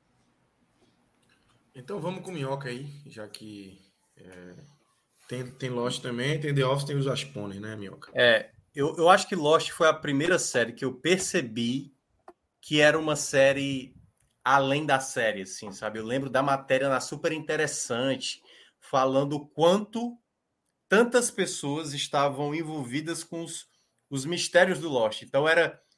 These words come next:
Speaker 2: fóruns na internet. Cara, assim, talvez tenha sido a primeira vez que eu vi uma série,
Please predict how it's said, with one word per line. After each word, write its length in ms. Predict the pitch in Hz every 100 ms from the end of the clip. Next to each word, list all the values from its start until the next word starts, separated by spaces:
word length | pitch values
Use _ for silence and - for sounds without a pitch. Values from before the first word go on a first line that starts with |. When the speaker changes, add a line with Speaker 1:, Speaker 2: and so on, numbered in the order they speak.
| _ -
Speaker 2:
fóruns 560 | - 151 160 165 127
na 160 | 127 127
internet. 1000 | 123 127 110 107 123 117 - - 98 - _ _ _ -
Cara, 320 | 202 135 120
assim, 360 | 143 - 143 - -
talvez 300 | 160 160 196
tenha 160 | 202 190
sido 160 | 202
a 80 | 190
primeira 340 | 185 180 226 208
vez 160 | 202
que 60 | 208
eu 40 |
vi 80 | 190
uma 160 | 196 196
série, 560 | - 175 180 202 196